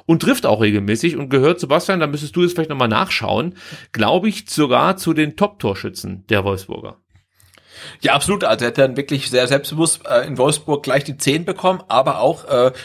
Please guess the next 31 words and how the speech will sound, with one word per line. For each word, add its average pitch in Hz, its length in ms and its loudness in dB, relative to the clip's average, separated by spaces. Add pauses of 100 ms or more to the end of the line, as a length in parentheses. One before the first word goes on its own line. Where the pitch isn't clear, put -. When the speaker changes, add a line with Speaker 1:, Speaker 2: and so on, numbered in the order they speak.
Speaker 2:
ja, 120 180 4
dreizehn 127 400 -2
Spiele, 170 400 -2
fünf 143 300 0
Tore, 165 420 2
ähm, 120 140 -6
das - 220 0
kann 139 180 -2
sich 135 100 -8
sehen 175 200 0
lassen. 98 280 -2
Also 95 220 -6
auch, 107 260 0
äh, 110 220 2 (320)
Wout 123 300 2
Weghorst 156 380 2
hat 151 160 0
fünf 160 280 0
Tore 170 260 4
geschossen, 175 580 0
ähm, 123 380 0
aber 120 200 0
niemand 131 380 0
mehr. 135 280 4
Also 117 320 0 (400)
Top-Torschütze, 160 1040 0
ähm, 127 460 -2
in 143 580 0
Wolfsburg 190 680 2
und, 117 360 0
äh, 92 260 -2